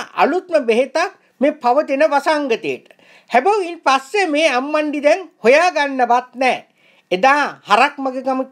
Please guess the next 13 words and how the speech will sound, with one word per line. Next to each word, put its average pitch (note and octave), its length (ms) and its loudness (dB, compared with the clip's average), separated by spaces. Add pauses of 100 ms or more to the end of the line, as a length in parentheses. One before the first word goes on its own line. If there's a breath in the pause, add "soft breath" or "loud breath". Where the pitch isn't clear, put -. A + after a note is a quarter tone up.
(100)
මග F#3 340 -2
කියලා C4+ 320 -2
සංවිධානයක් B3 800 -2
හදාගෙන A3+ 480 0 (440 soft breath)
රට C4 300 2
පුරා D4+ 360 0
ගිහිලා D4+ 340 0
මේ B3 200 2
රටේ C#4+ 280 -2
අහිංසක C4+ 480 -4
මිනිස්සුන්ට C4+ 500 -6
ගොනාන්දපු B3 680 -2
මේ A#3 220 -2